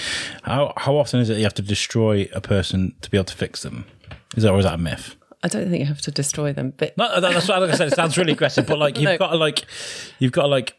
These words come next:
Speaker 2: I think
Speaker 1: shift in cultivation, gotta burn a few.
Speaker 2: Yeah, I think, um, it's a very gentle question of the story that they keep telling themselves, you know?
Speaker 1: Yeah.
Speaker 2: Like, "I, I can't do that. I, I'm not very good at that. I, um, this won't work for me." Um,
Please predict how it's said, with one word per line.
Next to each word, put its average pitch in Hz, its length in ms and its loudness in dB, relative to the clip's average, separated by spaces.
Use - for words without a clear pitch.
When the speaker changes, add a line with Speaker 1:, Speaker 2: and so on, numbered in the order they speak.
Speaker 2:
I 208 120 -8
think 254 180 -2
Speaker 1:
shift 196 220 0
in 165 80 2
cultivation, 113 580 2
gotta 110 200 2
burn 113 380 2
a 98 60 0
few. 107 180 0
Speaker 2:
Yeah, 156 240 -2
I 196 80 0
think, 247 400 -2
um, 185 380 0
it's - 300 -6
a 165 80 -2
very 170 360 2
gentle 165 480 0
question 147 600 0
of 143 240 -4
the 143 80 0
story 143 400 -2
that - 180 -6
they 131 100 -10
keep - 240 -8
telling 139 300 -4
themselves, - 880 -6
you 143 100 2
know? 127 240 -2
Speaker 1:
Yeah. 73 220 0
Speaker 2:
Like, 139 180 -2
"I, 143 340 2
I 165 100 2
can't 156 300 0
do 127 140 -4
that. 110 320 -4
I, 139 480 2
I'm 151 140 6
not 147 100 4
very 131 140 -2
good 123 100 -4
at 107 80 -6
that. - 260 -6
I, 143 580 2
um, 131 520 -4
this 165 180 2
won't 143 140 6
work 131 160 2
for - 100 -4
me." 127 460 2
Um, 123 400 -6